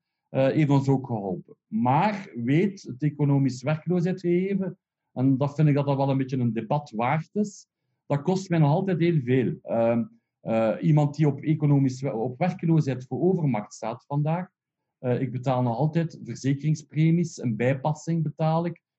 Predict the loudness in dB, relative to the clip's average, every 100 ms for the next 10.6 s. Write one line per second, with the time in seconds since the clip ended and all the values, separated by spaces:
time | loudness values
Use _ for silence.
0 | _ _ -4 -2 0 -2 -2 0 -2 -4
1 | -8 -8 -8 -4 -6 -6 -2 0 2 2
2 | 0 -4 -4 0 -2 -2 -2 0 -2 -4
3 | _ _ _ _ _ 0 4 2 2 2
4 | 4 6 6 4 4 2 2 2 -2 -2
5 | -2 0 4 6 6 6 4 2 -2 0
6 | 2 2 0 -2 -16 _ _ _ _ 0
7 | 2 0 0 -6 -10 -12 -2 0 0 0
8 | 0 0 0 -2 -2 -2 0 2 0 -2
9 | -2 -2 0 0 -2 -8 -10 -4 -4 -4
10 | -6 -6 -8 -10 -12 -14